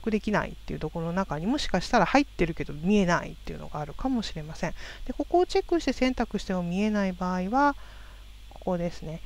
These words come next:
一時表示が非表示になっている。今だとここ赤いところってなってますけど、こ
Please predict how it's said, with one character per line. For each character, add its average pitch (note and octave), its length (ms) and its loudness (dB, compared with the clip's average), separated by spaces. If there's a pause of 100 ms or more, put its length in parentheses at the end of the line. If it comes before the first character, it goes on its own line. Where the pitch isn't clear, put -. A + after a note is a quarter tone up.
(160)
一 G3+ 180 -2
時 F#3+ 240 0
表 E3 220 2
示 A3+ 120 0
が G3 220 4
非 - 240 -4
表 F#4 180 4
示 B3 140 -2
に F3+ 140 0
な D3+ 100 -4
っ D#3 40 -8
て - 180 -10
い E3 120 -10
る。 E3+ 220 -10
今 C4+ 220 2
だ D3+ 120 -2
と - 120 -8
こ - 180 -10
こ - 140 -6
赤 F#3 280 2
い F#3 60 2
と F3+ 140 -4
こ F3 160 -4
ろ E3+ 100 0
っ E3+ 60 -6
て - 120 -10
な - 120 -10
っ D3+ 40 -14
て - 180 -12
ま - 120 -14
す - 140 -12
け - 80 -8
ど、 G3+ 140 0
こ - 40 -10